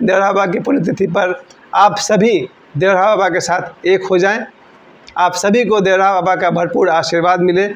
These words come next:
देवरा बाबा आप सबसे भरपूर प्रेम करते हैं, उसकी गारंटी तो मैं लेता हूं। उनका हृदय बहुत विशाल है।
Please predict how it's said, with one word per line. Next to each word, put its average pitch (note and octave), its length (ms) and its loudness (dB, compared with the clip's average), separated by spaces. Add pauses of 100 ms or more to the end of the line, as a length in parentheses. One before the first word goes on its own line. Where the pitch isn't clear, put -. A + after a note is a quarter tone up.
(260)
देवरा F#3 300 2
बाबा F3+ 200 2
आप F3 140 0
सबसे F3+ 480 -4
भरपूर D#3+ 440 0
प्रेम G3 220 0
करते F#3 300 -2
हैं, F#3+ 140 -4 (500)
उसकी F#3 300 -2
गारंटी F3 300 0
तो E3+ 140 -2
मैं E3+ 160 0
लेता E3+ 260 -2
हूं। D#3+ 180 -4 (340)
उनका E3+ 180 -2
हृदय E3 280 0
बहुत E3+ 180 0
विशाल E3+ 360 -2
है। G#3 100 -2